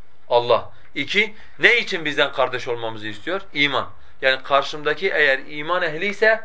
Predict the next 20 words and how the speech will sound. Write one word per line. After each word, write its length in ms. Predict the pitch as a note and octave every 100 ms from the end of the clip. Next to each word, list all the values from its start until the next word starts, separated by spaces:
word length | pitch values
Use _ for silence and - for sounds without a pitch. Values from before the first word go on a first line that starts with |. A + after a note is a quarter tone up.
| - - C3+
benim 240 | D3+ E3+
kardeşimdir. 640 | D3+ B2+ A#2+ A#2+ A#2+ G#2+ G2+
Üç, 300 | A3 - - - - - -
benim 260 | D3+ G#3+
ona 160 | G#3 G#3
yaptığım 480 | G#3 F#3+ F#3 G3+ F3
bütün 240 | F3+ A3
fedakarlıklar, 920 | G3+ E3+ D3+ C#3+ C#3+ C3+ C3 D#3 F#3+ - - - -
onun 260 | D#3+ G3
için 300 | F#3 F#3+ F3
bütün 220 | D#3 F#3
kendi 280 | - F3 E3+
haklarımdan 680 | E3 D3+ D3 D3 C#3+ E3 E3
vazgeçişim, 600 | E3+ C#3+ C3+ C3 F#3 G3 - - - -
bütün 240 | C#3+ G3+
sıkıntılarda 760 | A3+ - E3 D#3 D#3 D#3 E3+ F3
kendimi 400 | E3+ D#3 E3+ F3
düşünmeyip 460 | E3 F3 F3+ F3
onu 260 | D#3 E3+ F3+
düşünmem, 440 | D3+ C#3 C#3+ F#3+